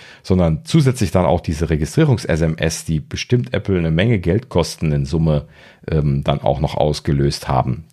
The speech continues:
die natürlich dann, äh, doppelt ärgerlich sind für Apple. Ne? Also d-, das war sowieso klar, dass sie das so nicht unterstützen werden, solange sie keinen,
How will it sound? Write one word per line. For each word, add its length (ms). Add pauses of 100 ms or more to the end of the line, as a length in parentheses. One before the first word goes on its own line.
(120)
die 60
natürlich 400
dann, 420
äh, 380 (420)
doppelt 340
ärgerlich 440
sind 160
für 160
Apple. 240 (340)
Ne? 220
Also 160
d-, 120 (280)
das 180
war 100
sowieso 420
klar, 220
dass 180
sie 120
das 320
so 240
nicht 380
unterstützen 600
werden, 220
solange 300
sie 100
keinen, 420